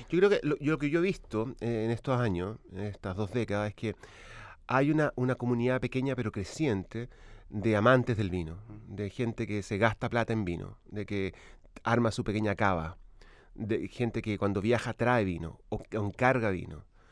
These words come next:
Speaker 1: o, o gasta, gasta, tiene un, un presupuesto importante en vino, para gastar en vino.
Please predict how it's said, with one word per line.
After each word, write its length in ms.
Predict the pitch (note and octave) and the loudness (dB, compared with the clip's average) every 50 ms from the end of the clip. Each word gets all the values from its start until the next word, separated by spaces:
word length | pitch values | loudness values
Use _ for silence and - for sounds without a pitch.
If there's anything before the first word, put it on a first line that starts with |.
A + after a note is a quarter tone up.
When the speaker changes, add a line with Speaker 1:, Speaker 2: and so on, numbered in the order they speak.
| - - - - - - | -20 -20 -20 -20 -14 -10
Speaker 1:
o, 360 | - G#2+ G#2+ F2+ E2+ G#2+ G2 | -6 -4 -4 -2 -2 -2 0
o 20 | G#2 | 0
gasta, 320 | A#2 C3 C#3 - - - C3+ | 0 0 -2 -4 -8 -6 -2
gasta, 320 | C#3+ E3 E3 - - E3+ | -2 -2 -2 -2 -4 -4
tiene 160 | C#3 D3+ D#3 | -2 -2 0
un, 80 | D#3 D3 - | 0 0 0
un 180 | - A#2+ A2+ | -2 -2 -2
presupuesto 480 | - A#2+ A2 - A#2 - C3 B2 - C#3 | -2 -2 -4 -4 -4 -4 -4 -4 -4 -6
importante 500 | A#2 - A2+ - - B2 B2 B2 - A#2+ | -6 -6 -8 -6 -4 -4 -4 -4 -4 -6
en 160 | A2 A2+ A2 | -6 -4 -2
vino, 340 | G#2 G2+ F#2 E2 D#2+ E2+ G2 - - - - - | -2 -2 -2 -2 -4 -8 -12 -18 -20 -20 -14 -10
para 160 | A2 G#2 G2+ | -8 -6 -6
gastar 240 | F#2 - - B2 A#2 | -6 -6 -6 -4 -2
en 80 | A2 | -2
vino. 180 | F2+ E2+ E2+ | -2 -4 -6